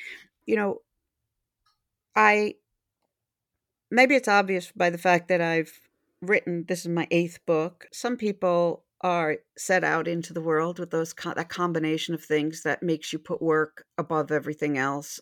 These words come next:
in, in a certain mad way. And I think, well, what I'm trying to say is sometimes I go for a walk and Emily Dickinson's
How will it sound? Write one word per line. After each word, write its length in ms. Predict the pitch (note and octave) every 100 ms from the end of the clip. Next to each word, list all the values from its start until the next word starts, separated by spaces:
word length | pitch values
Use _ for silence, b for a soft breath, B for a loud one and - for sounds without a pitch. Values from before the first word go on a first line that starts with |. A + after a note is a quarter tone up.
| -
in, 320 | F3 D#3+ D#3 -
in 100 | E3+
a 60 | D#3+
certain 380 | D3+ - D#3+
mad 360 | D3 C#3 C3+ D3+
way. 500 | C#3+ C#3+ C#3 C#3+ E3 B B B -
And 400 | F3 F3 F3 - _ _ -
I 60 | G3
think, 440 | G#3 F#3 F3 - _ _ _ _ _ _ _
well, 240 | E3+ - -
what 120 | F3 D#3
I'm 80 |
trying 220 | D#3+ F#3 F3+
to 40 |
say 220 | E3 D#3
is 120 | D3+ -
sometimes 640 | D#3+ D#3+ D#3+ D3+ D#3 - B B B
I 60 | D#3+
go 140 | E3+
for 160 | - E3
a 60 | C#3+
walk 460 | D3 C#3+ C#3+ - -
and 240 | D3+ D3 -
Emily 320 | D3 D3+ D3+
Dickinson's 840 | D3+ D3+ D3+ - D3 D3+ D3 -